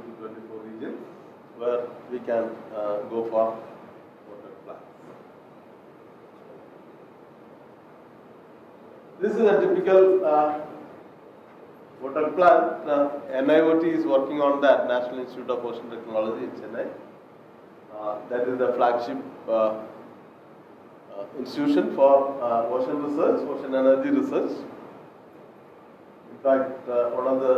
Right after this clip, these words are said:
uh, head of that institution gone from us, uh, from, uh, R E C, he was earlier with us.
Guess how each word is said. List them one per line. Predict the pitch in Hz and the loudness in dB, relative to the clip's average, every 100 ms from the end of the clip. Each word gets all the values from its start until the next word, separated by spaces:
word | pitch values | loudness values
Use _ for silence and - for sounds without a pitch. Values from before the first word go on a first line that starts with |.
| 127 | 2
uh, | 123 117 117 113 113 - - - - - - - - | 2 2 6 6 4 -4 -14 -20 -20 -20 -20 -20 2
head | 135 135 | 4 6
of | 135 135 | 6 6
that | 135 135 | 6 6
institution | 131 - 135 147 135 | -2 -8 -8 -8 -2
gone | 127 127 127 | 0 0 0
from | 127 127 | 0 4
us, | 131 131 - | 4 4 -2
uh, | 123 107 | -12 -12
from, | 113 107 | -8 -8
uh, | 110 107 98 - - - - - | -10 -16 -18 -18 -20 -20 -20 -18
R | 107 | -16
E | 113 | -16
C, | 113 151 | -16 -14
he | 123 | -8
was | 113 113 113 107 | -8 -8 -10 -12
earlier | 110 110 107 107 107 | -8 -4 -4 -6 -12
with | 104 | -8
us. | 120 | -8